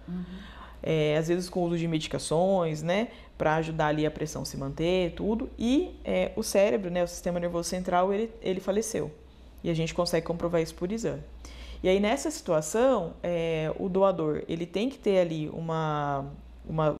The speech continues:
Speaker 2: um grau de saúde também, né? Mas não necessariamente ele não pode ter nenhum problema de saúde. Então, algumas coisas, elas restringem a doação. Então, por exemplo, o H I V restringe a doação, né?
Speaker 1: Uhum.
Speaker 2: Hepatites, nem todas restringem.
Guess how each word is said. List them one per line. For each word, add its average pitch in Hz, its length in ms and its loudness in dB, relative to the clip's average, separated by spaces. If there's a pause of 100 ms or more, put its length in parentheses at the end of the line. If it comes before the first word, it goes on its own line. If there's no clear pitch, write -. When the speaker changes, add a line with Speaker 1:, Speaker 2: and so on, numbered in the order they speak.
Speaker 2:
um 160 80 -4
grau 147 280 4
de - 80 -8
saúde 151 360 0
também, 160 440 0
né? 254 260 0 (400)
Mas 180 160 2
não 226 140 2
necessariamente 240 560 0
ele 240 80 0
não 226 100 0
pode 226 220 0
ter 240 80 -2
nenhum 214 140 -2
problema 214 340 2
de 202 80 -6
saúde. 202 500 2 (380)
Então, 185 160 4
algumas 247 320 2
coisas, 233 260 2
elas 226 220 2
restringem 226 480 -2
a 220 40 2
doação. 214 480 2
Então, 165 140 -8
por 185 160 -2
exemplo, 156 320 -2
o - 20 -2
H 151 160 0
I 165 80 2
V 160 120 -4
restringe 185 440 0
a 190 40 4
doação, 202 520 2 (400)
né? 156 280 -6
Speaker 1:
Uhum. - 420 -12 (120)
Speaker 2:
Hepatites, 240 640 2
nem 220 220 0
todas 226 320 2
restringem. 220 720 -2